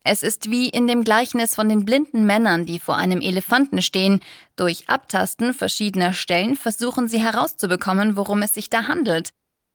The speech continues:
Der eine sagt, es wäre eine Mauer, der zweite erkennt eine Schlange und ein dritter meint, vor ihnen befinde sich ein Speer.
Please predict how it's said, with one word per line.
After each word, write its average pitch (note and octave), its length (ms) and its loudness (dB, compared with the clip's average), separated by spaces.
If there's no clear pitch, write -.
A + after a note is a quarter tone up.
Der - 140 2
eine A3+ 220 0
sagt, - 340 0
es - 200 -4
wäre B3 420 2
eine F#3 200 2
Mauer, - 500 0
der - 160 -8
zweite F#3 400 2
erkennt F#3 380 -2
eine F3 180 0
Schlange G#3 420 2
und A3+ 240 0
ein A3 220 2
dritter C4+ 360 0
meint, B3+ 380 0
vor G#3+ 360 0
ihnen B3 280 -2
befinde G#3+ 420 -2
sich - 300 -6
ein G3 140 -2
Speer. - 640 -2